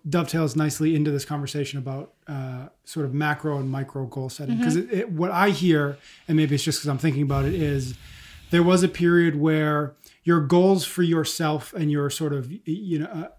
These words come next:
Speaker 1: wh-, as it related to the CrossFit Games was, um, "As long as I get there, I'm happy."
Speaker 2: Mm-hmm.
Speaker 1: Right? And at some point, that evolved into something bigger than that, right? And
Speaker 2: Mm-hmm.
Speaker 1: I know you guys don't,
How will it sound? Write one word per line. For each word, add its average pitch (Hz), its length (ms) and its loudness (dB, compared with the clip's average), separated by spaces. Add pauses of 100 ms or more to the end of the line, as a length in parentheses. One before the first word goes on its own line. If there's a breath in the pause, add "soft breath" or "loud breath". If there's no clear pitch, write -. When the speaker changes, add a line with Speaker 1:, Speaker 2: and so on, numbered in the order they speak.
(140)
Speaker 1:
wh-, 185 140 -2
as 175 200 2
it 190 60 2
related 160 320 0
to 147 100 -6
the 139 80 0
CrossFit 143 360 -2
Games 139 280 -2
was, 135 380 -2 (500 soft breath)
um, 135 520 -4
"As 147 140 -2
long 185 140 2
as 185 80 0
I 190 80 2
get 160 220 -2
there, 147 160 -2
I'm 139 100 -6
happy." - 420 -14 (140)
Speaker 2:
Mm-hmm. 214 240 -2
Speaker 1:
Right? 170 180 2
And 180 160 2
at 160 100 -2
some 240 300 2
point, 165 380 0 (400 soft breath)
that 160 500 2 (180)
evolved 160 640 2
into 156 300 0
something 160 360 -2
bigger 139 300 -2
than 127 160 -8
that, 123 200 -12
right? 156 100 2
And 240 100 2
Speaker 2:
Mm-hmm. 165 80 2
Speaker 1:
I 165 60 4
know 175 100 4
you 180 140 4
guys 165 200 2
don't, 160 300 0